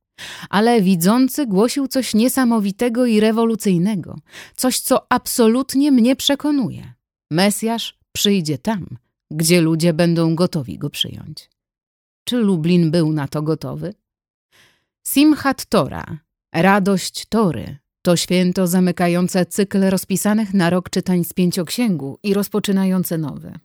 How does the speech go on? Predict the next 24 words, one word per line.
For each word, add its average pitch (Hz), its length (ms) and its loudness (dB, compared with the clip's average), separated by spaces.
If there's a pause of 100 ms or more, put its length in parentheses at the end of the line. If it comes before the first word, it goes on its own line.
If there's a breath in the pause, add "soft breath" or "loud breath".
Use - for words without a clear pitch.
(520)
W - 40 -18
tym 180 280 4
dniu 175 440 2
zwoje 175 440 2
Tory 190 400 2
obnoszone 170 600 0
są 175 260 2
w 151 40 0
radosnej 170 500 0
procesji, - 640 -6 (340 loud breath)
wśród 214 440 0
śpiewów 196 720 0
i 214 100 -2
tańców. - 640 -10 (500)
Tego 254 240 0
właśnie 196 420 2
dnia, 156 320 -2 (540 soft breath)
w 156 80 -6
roku 180 300 2
pięć 202 300 2
tysięcy 220 540 0
pięćset 190 460 0
siedemdziesiątym 156 720 -2
piątym, 147 600 -8